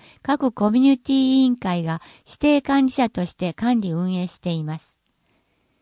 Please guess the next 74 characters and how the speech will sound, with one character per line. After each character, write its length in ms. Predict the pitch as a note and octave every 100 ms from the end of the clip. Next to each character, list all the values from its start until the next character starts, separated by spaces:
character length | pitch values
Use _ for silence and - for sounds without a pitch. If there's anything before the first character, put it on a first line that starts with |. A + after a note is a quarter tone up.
| _
地 200 | - C#4+
域 160 | C4+ A#3+
の 140 | G3+
そ 120 | -
れ 120 | G#3+ B3
ぞ 120 | B3
れ 120 | A3+
の 120 | F#3
特 260 | - F3+ G#3
性 240 | - A3+
を 80 | G#3
生 120 | G#3
か 140 | G#3 G#3+
し 100 | -
た 180 | F3+ - _ -
事 160 | B3+
業 240 | B3+ B3 G3
が 140 | F3
な 100 | E3
さ 160 | - A3
れ 100 | G3
て 160 | -
お 100 | D#3
り、 160 | D#3 D3 _ _ _ _ _
今 240 | G3+ A3
後 140 | G#3+ G#3
も 200 | G#3 G3+ _ _ _
地 200 | - C#4+
域 180 | C#4+ B3+
の 120 | A3
活 260 | F#3+ G3 G3
性 200 | - B3+
化 160 | B3+ B3
の 120 | A#3+
拠 200 | A3+ A3
点 240 | B3 B3
と 140 | B3 A#3
な 140 | A#3+
る 120 | A#3+
べ 120 | G#3
き 140 | F3 F3
施 100 | -
設 300 | B3 A3+ G3
で 100 | F3
あ 100 | F3+
る 100 | F#3
の 160 | E3
で、 180 | D#3 D#3 - _ _ _ _
現 240 | G#3 A#3+
在 220 | G#3 F#3+ E3
の 200 | D3+ D3 - _
指 120 | -
定 260 | - C#4 C#4
管 260 | C4+ C4
理 100 | B3+
者 200 | B3+ A3
を 60 | F#3+
引 80 | F3
き 120 | -
続 300 | G#3 A3 G#3
き 220 | - G3+ - _ _
指 100 | -
定 220 | C4 C4
す 120 | -
る 120 | B3 B3+
こ 140 | B3
と 140 | B3+
が 140 | A#3 F3
適 280 | G3+ F#3 A3+
当 200 | A#3 A3+
で 120 | G#3+
あ 100 | A3+
る 100 | G3
と 160 | D#3